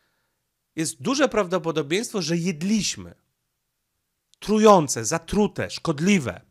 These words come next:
bułki, bagietki, chleby, makarony i jeszcze mamy za to zapłacić pieniądze? No bo przecież te pieniądze dla rolników, te odszkodowania,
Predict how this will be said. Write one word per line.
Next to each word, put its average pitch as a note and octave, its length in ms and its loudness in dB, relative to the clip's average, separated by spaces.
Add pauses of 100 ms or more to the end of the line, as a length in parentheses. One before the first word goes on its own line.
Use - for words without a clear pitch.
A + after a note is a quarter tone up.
(500)
bułki, B2+ 760 0
bagietki, B2 1000 -4
chleby, A#2+ 760 0 (340)
makarony D#3 920 4 (2250)
i F3 80 -2
jeszcze F#3+ 300 0
mamy F3 540 -2 (420)
za E3 180 -2
to F3 180 -8
zapłacić D#3 680 -4
pieniądze? G3 600 -4 (640)
No E3 100 -4
bo G3 100 -4
przecież F#3+ 320 -6
te F#3+ 260 0 (640)
pieniądze G3+ 560 -2
dla F3 200 0
rolników, F3+ 460 0
te F3 120 2
odszkodowania, D3+ 800 0